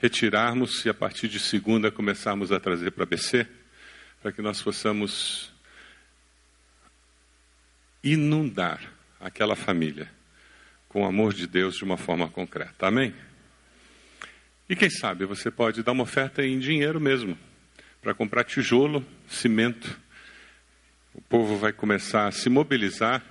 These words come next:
e se eu conheço aquele pessoal, muita gente vai entrar em regime de mutirão para reconstruir aquela casa. Eles vão ter que jogar abaixo o que existe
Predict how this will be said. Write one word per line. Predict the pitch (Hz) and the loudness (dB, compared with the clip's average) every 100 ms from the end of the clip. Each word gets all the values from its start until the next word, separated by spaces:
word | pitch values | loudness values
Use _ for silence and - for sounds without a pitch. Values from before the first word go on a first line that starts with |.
| - - - - - - | -20 -20 -20 -20 -20 -10
e | 110 113 110 | -4 -2 -2
se | - 139 | 2 2
eu | |
conheço | 135 127 127 - | 4 4 2 0
aquele | 113 113 107 | 0 0 2
pessoal, | 113 104 - 110 117 120 123 | 0 0 2 4 4 4 2
muita | 110 117 117 107 | 2 0 2 2
gente | 104 107 - | 2 0 0
vai | 98 101 | 0 0
entrar | - 110 | 0 -2
em | 104 | 0
regime | 98 98 110 101 | -2 0 -2 0
de | 101 | 0
mutirão | 117 - 101 101 117 | 0 0 -2 0 -2
para | 113 107 | -2 -2
reconstruir | 104 107 104 - 104 | -2 -2 -4 0 0
aquela | 104 104 | 0 -2
casa. | - 87 78 92 | -4 -4 -4 -4
Eles | 95 95 | -4 -2
vão | 101 | 0
ter | 107 | -2
que | - | 0
jogar | 101 95 | 0 2
abaixo | 95 110 147 - | 2 2 2 -2
o | 131 | -2
que | 113 | -2
existe | 98 165 180 - - | 0 0 2 0 -4